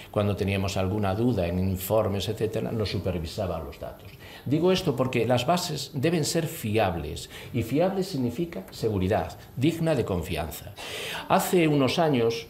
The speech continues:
la doctora Ra-, Rosa Mayo, que conoce la base y colaboró mucho en, en ella, eh, me dijo: "Ah, Jorge, ya la base tuya no va a valer. Ahora el Sergas ha digitalizado toda la información de la mama, de radiología, anatomía patológica, etcétera, y ahora todos los médicos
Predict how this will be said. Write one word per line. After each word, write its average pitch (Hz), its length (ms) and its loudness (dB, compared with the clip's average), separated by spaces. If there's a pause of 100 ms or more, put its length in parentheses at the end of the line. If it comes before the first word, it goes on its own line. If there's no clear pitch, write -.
la 101 120 2
doctora 120 300 4
Ra-, 117 380 2
Rosa 104 260 0
Mayo, 120 300 4
que 90 100 -2
conoce 92 320 -2
la 85 120 0
base 143 280 0
y - 40 -4
colaboró 82 540 0
mucho 98 360 -2
en, 80 260 -4
en 87 200 -2
ella, 107 280 -2 (540)
eh, 110 340 6
me 117 140 4
dijo: 92 680 4
"Ah, 95 200 0
Jorge, 98 500 2
ya 98 240 2
la 98 100 4
base 92 220 2
tuya 98 240 2
no 95 100 2
va 90 100 4
a 85 40 0
valer. 82 260 -2 (520)
Ahora 98 260 4
el 92 80 2
Sergas 107 640 0 (340)
ha 98 100 0
digitalizado 98 880 2
toda 98 180 2
la 98 80 4
información 95 640 0
de 92 100 2
la 90 120 2
mama, 101 340 2
de 92 100 2
radiología, 92 640 0
anatomía 95 340 0
patológica, 92 520 0
etcétera, 113 400 2
y 95 100 2
ahora 104 260 2
todos 117 300 4
los 110 220 4
médicos 131 520 2